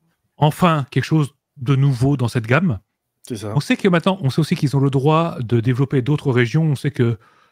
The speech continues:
Speaker 1: il y avait peut-être une, un scénario sur Kemri-, enfin, les,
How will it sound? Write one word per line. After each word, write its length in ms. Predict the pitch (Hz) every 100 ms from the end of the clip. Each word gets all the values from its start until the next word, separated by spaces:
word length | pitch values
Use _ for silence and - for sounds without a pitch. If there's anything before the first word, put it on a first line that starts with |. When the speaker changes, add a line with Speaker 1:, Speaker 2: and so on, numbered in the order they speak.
| _
Speaker 1:
il 60 | 113
y 20 |
avait 100 | 117
peut-être 360 | 156 156 160 143
une, 420 | 135 131 127 127
un 200 | 127 127
scénario 300 | 120 143 143
sur 160 | 151 127
Kemri-, 240 | - 143
enfin, 200 | 139 151 - _ _ -
les, 220 | 113 117